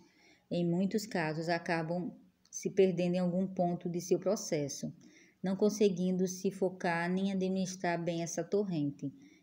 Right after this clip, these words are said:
de energia interior e, por isso, se tornam reféns de processos sórdidos de desequilíbrio da ansiedade.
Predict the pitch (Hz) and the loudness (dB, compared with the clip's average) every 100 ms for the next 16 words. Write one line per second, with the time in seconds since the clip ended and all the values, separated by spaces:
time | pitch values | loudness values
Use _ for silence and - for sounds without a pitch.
0 | _ 165 180 185 180 165 175 175 185 180 | _ 0 2 2 2 0 -2 0 2 2
1 | 202 175 143 147 - 185 180 190 190 202 | 2 0 0 -4 2 2 4 0 -2 -6
2 | 208 196 180 175 185 185 190 190 175 165 | -6 0 0 2 0 0 0 -2 -4 -4
3 | 180 180 - - - _ - 180 180 190 | -4 -6 -10 -12 -14 _ 0 0 2 2
4 | 190 - 175 175 - 202 - _ _ _ | 2 2 2 2 -2 -8 -10 _ _ _
5 | _ _ _ _ - - 175 175 180 190 | _ _ _ _ -2 4 4 4 2 0
6 | 214 214 - _ _ _ 185 190 185 180 | 0 -2 -14 _ _ _ -2 4 6 6
7 | 185 185 190 185 185 180 190 185 208 202 | 2 -2 0 0 0 0 0 2 2 4
8 | 160 139 135 139 | -2 -4 -6 -8